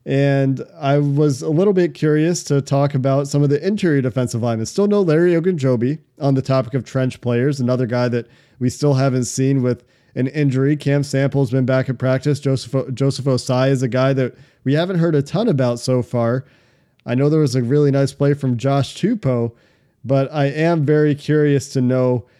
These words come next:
how some of these guys that we haven't talked about yet on the defensive line are doing. James, do you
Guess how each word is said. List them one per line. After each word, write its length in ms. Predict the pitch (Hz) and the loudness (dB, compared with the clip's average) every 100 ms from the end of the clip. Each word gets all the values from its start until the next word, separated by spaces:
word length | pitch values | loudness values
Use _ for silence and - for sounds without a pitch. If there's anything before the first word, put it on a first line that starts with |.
| _ _ | _ _
how 200 | 139 143 | -2 0
some 260 | 139 147 135 | 0 0 2
of 180 | 123 | 0
these 240 | 123 139 117 | 2 0 2
guys 240 | 139 127 | 0 0
that 60 | 123 | -2
we 120 | 120 | -2
haven't 440 | - 151 185 175 | -2 0 0 -2
talked 300 | 139 135 127 | -2 -2 -2
about 280 | 117 131 120 | -2 -2 -2
yet 320 | 123 120 - _ _ _ - | -2 -4 -6 _ _ _ -6
on 180 | 135 | -2
the 80 | 127 | -2
defensive 640 | 127 135 135 135 131 120 | -2 -2 -2 -2 -2 -2
line 320 | 117 123 123 123 | -2 -2 -2 -4
are 180 | 127 | -4
doing. 540 | 113 113 123 123 120 120 160 | -4 -2 0 0 -2 -4 -8
James, 360 | 117 135 135 104 | -4 -2 -2 -2
do 80 | 131 | 0
you 360 | 131 131 127 | 2 2 -2